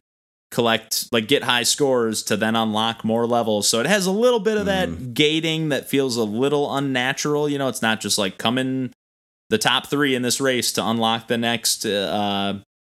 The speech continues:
Speaker 1: thing or whatever. It is sometimes, but not always.
Speaker 2: Right.
Speaker 1: Um, so there, there's some l-, small issues in that regard, but, but yeah, I'm, I'm having a lot of fun playing this game, and, and definitely, uh, again, not a wholehearted endorsement, and I'm, especially not if you're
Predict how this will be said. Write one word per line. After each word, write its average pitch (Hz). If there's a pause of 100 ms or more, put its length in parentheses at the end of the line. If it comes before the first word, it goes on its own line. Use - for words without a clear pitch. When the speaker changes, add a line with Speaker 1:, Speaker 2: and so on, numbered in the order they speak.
(120)
Speaker 1:
thing 120
or 98
whatever. 95
It 151
is 165
sometimes, 139
but 110
not 101
always. 113
Speaker 2:
Right. 85 (140)
Speaker 1:
Um, 92
so 160
there, 180
there's 220
some 185
l-, 175 (160)
small 208
issues 185
in 143
that 139
regard, 160
but, 110 (460)
but 185
yeah, 220
I'm, 160
I'm 165
having 180
a 170
lot 170
of -
fun 170
playing 170
this 120
game, 98
and, 95
and 95
definitely, 107
uh, 98
again, 107
not 113
a 98
wholehearted 123
endorsement, 156
and 107
I'm, 101
especially 104
not 101
if 98
you're 95